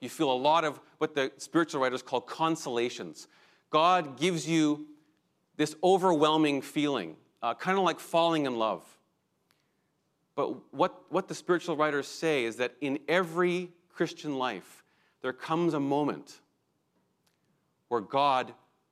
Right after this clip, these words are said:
removes those consolations from us. Why? Why would he do that? He does that, the mystics say, so that we be-, begin to pursue God for God and not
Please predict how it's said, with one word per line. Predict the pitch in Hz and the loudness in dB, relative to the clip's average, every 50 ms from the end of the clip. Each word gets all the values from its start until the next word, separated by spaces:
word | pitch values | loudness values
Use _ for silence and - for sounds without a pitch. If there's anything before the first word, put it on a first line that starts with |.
| _ _ - | _ _ -8
removes | 110 123 127 123 120 123 127 139 151 165 170 165 139 120 - | -4 -4 -2 -2 0 0 2 4 4 4 4 2 0 -4 -6
those | - 123 110 104 - | -4 -4 -4 -4 -4
consolations | - - 117 107 98 - - 101 95 92 85 - - - 85 | -8 -12 -10 -10 -10 -12 -12 -12 -10 -10 -10 -12 -14 -20 -20
from | - - - 85 85 80 | -20 -20 -20 -20 -18 -18
us. | 80 - - - - - _ _ _ _ _ _ _ 90 | -20 -20 -20 -20 -20 -20 _ _ _ _ _ _ _ -14
Why? | 95 110 123 131 131 123 110 95 80 80 | -10 -8 -8 -6 -6 -8 -8 -10 -10 -12
Why | 87 90 101 113 120 127 | -12 -6 -2 -2 -2 -2
would | 131 139 131 | -4 -6 -8
he | 135 135 | -8 -10
do | - - 123 117 | -10 -10 -12 -12
that? | 104 90 80 71 - _ _ _ _ _ _ _ _ _ _ _ _ | -12 -12 -12 -14 -18 _ _ _ _ _ _ _ _ _ _ _ _
He | _ 113 107 | _ -14 -12
does | 92 117 123 147 175 160 - | -6 -2 -2 -2 -2 -4 -6
that, | - 92 80 82 101 - - _ _ _ _ _ _ _ | -8 -8 -6 -6 -8 -10 -10 _ _ _ _ _ _ _
the | 101 | -12
mystics | 98 101 101 - - - 82 - - - | -10 -10 -10 -12 -14 -20 -20 -20 -20 -20
say, | 85 80 73 73 95 - _ _ _ _ _ _ _ _ _ | -20 -20 -20 -20 -20 -20 _ _ _ _ _ _ _ _ _
so | _ - 110 98 | _ -12 -12 -8
that | 90 101 101 - - 101 | -6 -6 -6 -8 -10 -12
we | 104 110 120 127 | -10 -8 -8 -8
be-, | 123 101 120 107 95 - - _ _ _ _ _ | -8 -8 -8 -10 -10 -12 -18 _ _ _ _ _
begin | 107 101 87 85 _ 123 135 139 127 101 85 78 78 _ _ _ _ _ _ | -12 -12 -12 -10 _ -6 -6 -6 -6 -8 -10 -12 -16 _ _ _ _ _ _
to | - - | -20 -20
pursue | - - 95 - - - - 113 113 113 98 90 | -20 -20 -20 -20 -20 -16 -14 -12 -12 -12 -12 -10
God | - 104 98 95 95 98 95 - _ _ _ _ _ _ _ | -8 -6 -4 -4 -4 -6 -8 -12 _ _ _ _ _ _ _
for | - 87 85 - | -18 -18 -18 -14
God | - 95 87 90 87 80 80 82 _ _ _ _ _ | -10 -8 -8 -6 -6 -8 -10 -12 _ _ _ _ _
and | 90 85 85 85 87 | -20 -20 -18 -16 -14
not | 87 87 87 | -12 -12 -12